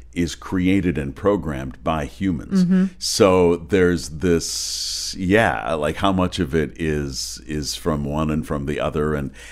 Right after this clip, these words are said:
Speaker 1: when it comes to solving problems, you know, doing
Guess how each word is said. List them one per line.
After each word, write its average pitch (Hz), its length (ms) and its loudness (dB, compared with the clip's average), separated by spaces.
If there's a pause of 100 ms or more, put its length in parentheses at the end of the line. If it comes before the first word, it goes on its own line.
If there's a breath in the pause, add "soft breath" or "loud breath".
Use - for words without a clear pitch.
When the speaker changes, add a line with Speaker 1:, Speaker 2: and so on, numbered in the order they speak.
(100)
Speaker 1:
when 92 200 2
it 82 140 0
comes 101 380 0
to 80 400 2 (640 soft breath)
solving 95 600 2
problems, 80 760 0
you 87 80 0
know, 76 260 -4
doing 76 640 -2